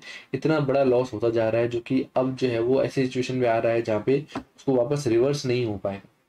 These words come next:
है ना। तो ये सारी चीज़ें basically इसमें देखने को मिली। Over nine point two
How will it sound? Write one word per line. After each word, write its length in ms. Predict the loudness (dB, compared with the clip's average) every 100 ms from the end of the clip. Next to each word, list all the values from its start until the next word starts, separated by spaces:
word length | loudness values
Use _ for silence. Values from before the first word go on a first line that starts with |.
| _ -12
है 80 | -12
ना। 100 | -12 -18 -20 _
तो 60 | -2
ये 160 | 0
सारी 180 | 0 0
चीज़ें 240 | -2 -4 -4
basically 320 | -4 -6 -8
इसमें 220 | -8 -6
देखने 240 | -8 -8 -4
को 120 | -2
मिली। 240 | -2 -4 -14 -20 -20 -20 _ _ _ _ _ _ _ _ _ _ _ _
Over 200 | 0 0
nine 240 | 2 0 2
point 180 | 2
two 100 | 4